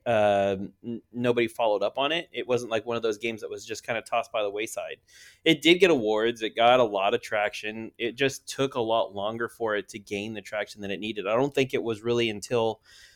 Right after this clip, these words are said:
like, the, uh, the, the Complete Edition came out, or, like, uh, you know, the, the PlayStation Classic or whate-, whatever they call their,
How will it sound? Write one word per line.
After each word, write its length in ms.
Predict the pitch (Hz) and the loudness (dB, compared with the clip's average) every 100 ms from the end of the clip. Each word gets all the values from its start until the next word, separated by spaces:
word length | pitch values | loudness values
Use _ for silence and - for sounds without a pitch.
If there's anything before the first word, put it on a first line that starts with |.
| _ | _
like, 220 | 110 104 | -2 -2
the, 240 | - 117 113 | -2 0 4
uh, 300 | 107 104 101 | 4 2 0
the, 180 | 101 98 - _ | -2 -4 -6 _
the 200 | 117 117 | -4 -4
Complete 420 | - 123 - 127 | -2 -4 0 0
Edition 340 | 139 139 - 165 | 2 0 -4 -6
came 240 | 175 170 | -4 -2
out, 280 | 170 180 180 | 0 -2 -2
or, 260 | 135 127 127 | 0 4 4
like, 360 | 120 117 110 120 | 4 4 2 2
uh, 380 | 113 107 104 98 - | 4 4 4 0 -2
you 140 | 123 | 0
know, 120 | 113 | 0
the, 420 | 104 104 101 95 - _ _ - | 4 4 4 2 -6 _ _ -4
the 160 | 113 | -4
PlayStation 1160 | 98 123 120 - 120 - 117 113 110 107 104 98 | -2 0 0 2 0 0 -2 -2 -2 -4 -4 -8
Classic 560 | - 107 107 - 117 - | -8 -4 -4 -2 -4 -2
or 160 | 107 104 | -6 -2
whate-, 240 | 104 90 | -2 -2
whatever 280 | 110 113 123 | 0 0 0
they 120 | 120 | 0
call 260 | 127 120 117 | 0 0 2
their, 400 | 120 117 117 | 2 2 0